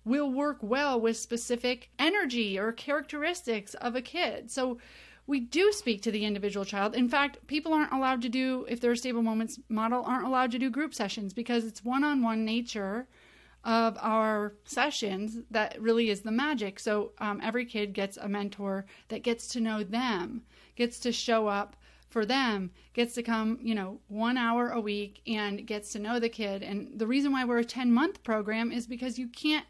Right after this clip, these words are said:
get to know these kids in six weeks or eight weeks. I, at three months, they might be willing to start showing you something. These kids are used to being abandoned. They're used to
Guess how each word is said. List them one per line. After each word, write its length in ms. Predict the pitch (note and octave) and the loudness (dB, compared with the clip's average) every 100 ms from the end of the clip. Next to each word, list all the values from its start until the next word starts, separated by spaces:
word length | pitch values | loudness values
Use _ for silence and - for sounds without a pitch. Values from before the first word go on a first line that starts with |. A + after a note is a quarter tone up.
| A#3 | -4
get 240 | B3+ C4 | -4 -2
to 100 | - | 0
know 440 | B3+ B3 C#4 C#4 A#3+ | 2 4 6 8 6
these 260 | G3+ F#3 | 2 -6
kids 540 | - G#3 F#3+ G3 - - | -4 -2 -2 -4 -14 0
in 200 | A#3+ A3 | 4 4
six 320 | - - - | 0 -10 -10
weeks 280 | - - - | -12 -12 -6
or 160 | A#3 G#3+ | -4 -2
eight 240 | G3+ - | -4 -6
weeks. 360 | - - - - - | -10 -12 -18 -18 -2
I, 140 | C4+ - | -2 2
at 220 | C4+ C4+ | 0 0
three 200 | C4+ D#4+ | -2 2
months, 360 | D4+ D4 A3 - | 4 4 2 -2
they 160 | A3+ | 2
might 580 | A3+ A3+ B3+ C#4 C4+ - | 6 8 8 6 2 -4
be 140 | A#3 A3 | -4 -2
willing 340 | A3+ A3 G#3 | -2 -2 -4
to 100 | G#3+ | -6
start 360 | G#3 A3+ G#3+ - | -4 -4 -4 -4
showing 260 | A3 A3+ | 0 2
you 80 | A#3 | 2
something. 480 | A#3+ B3+ B3 C4+ C4 - - | 2 -2 0 0 0 -6 -8
These 200 | - C4+ | -2 -2
kids 260 | - D4+ A#3+ | -2 -4 0
are 100 | B3+ | 0
used 340 | A3+ E4 D#4+ | 2 -2 -2
to 60 | A3+ | -4
being 280 | G3 G3 G#3 | -2 -2 -4
abandoned. 600 | G3+ B3 C4 A#3 F#3+ G3 | 0 2 4 2 0 -2
They're 140 | G#3 | -2
used 340 | G3+ A#3 A#3 - | 2 0 0 2
to 300 | A#3 A3 | 4 4